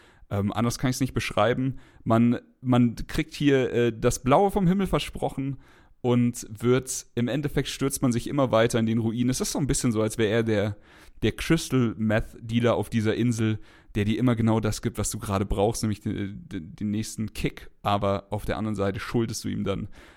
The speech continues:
Haus, Hof und alles, was du besitzt. Und du musst, äh, dich, du mu-, du musst halt, äh, Arbeit für ihn verrichten oder, keine Ahnung, kleine Tierchen fangen. Also ich hab zum Beispiel <laughs> meinen ganzen, die Währung auf der Insel sind Sternis,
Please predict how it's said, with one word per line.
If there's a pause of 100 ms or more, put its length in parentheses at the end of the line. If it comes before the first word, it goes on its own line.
(140)
Haus,
Hof
und
alles,
was
du
besitzt.
Und (360)
du
musst,
äh,
dich, (320)
du
mu-,
du
musst
halt,
äh,
Arbeit
für
ihn
verrichten
oder,
keine
Ahnung,
kleine
Tierchen
fangen.
Also
ich
hab
zum
Beispiel
<laughs>
meinen
ganzen, (300)
die
Währung
auf
der
Insel
sind
Sternis,